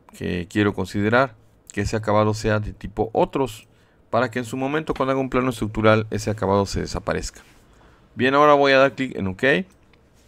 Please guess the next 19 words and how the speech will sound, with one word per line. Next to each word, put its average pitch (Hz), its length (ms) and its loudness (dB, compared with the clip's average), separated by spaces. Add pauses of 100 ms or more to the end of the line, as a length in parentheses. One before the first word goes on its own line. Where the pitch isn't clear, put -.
(100)
y 113 80 -4
vean 123 220 2
cómo 117 220 -2
ahora 120 180 0
ya 104 120 0
se - 80 -10
está 95 160 -10
solucionando 85 480 -10
el 98 80 -10
tema. 127 320 -8 (880)
Pero 147 400 4 (960)
aquí 101 260 -8
tengo 120 260 -2
que 107 120 -10
quitarle 104 600 0 (520)
al 90 180 -10
muro 104 400 -2 (120)
el 87 140 -8
envolvente 110 640 -6